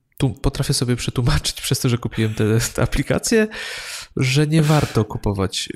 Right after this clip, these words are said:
Ulyssesa na przykład, który strasznie mnie przyciąga, bo mimo, że prawdopodobnie nie zyskałbym nic z tego zakupu, no to jednak ta moja natura, że chciałbym coś nowego, strasznie mnie tutaj korci.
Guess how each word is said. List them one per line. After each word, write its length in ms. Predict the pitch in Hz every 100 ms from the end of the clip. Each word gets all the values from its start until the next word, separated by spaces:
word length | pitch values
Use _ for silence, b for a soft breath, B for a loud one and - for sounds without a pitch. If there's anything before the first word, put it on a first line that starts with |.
| -
Ulyssesa 680 | - 110 101 - - 85
na 120 | 95 107
przykład, 520 | - - - - - _ _ _ _ _ - -
który 300 | - 113 113
strasznie 500 | - 113 - - 104
mnie 260 | 107 104 101
przyciąga, 800 | - - 110 110 110 110 110 107
bo 520 | - 107 107 104 104
mimo, 220 | 113 110
że 160 | 110 110
prawdopodobnie 640 | - 107 110 107 123 143 135 131
nie 60 |
zyskałbym 560 | 120 127 - 117 120 123
nic 220 | 160 135
z 100 | -
tego 220 | 135 117
zakupu, 520 | 113 117 131 - 202 208 B B B B B B _ _ -
no 180 | 127 127
to 120 | 131
jednak 280 | 127 123 120
ta 120 | -
moja 220 | 117 117 113
natura, 640 | 110 113 113 110 110 110
że 120 | 110
chciałbym 320 | 107 113 110
coś 180 | 107 107
nowego, 480 | 113 107 104 104 104
strasznie 600 | 101 - - - - 85
mnie 80 | 90
tutaj 240 | - - 98
korci. 420 | 71 - -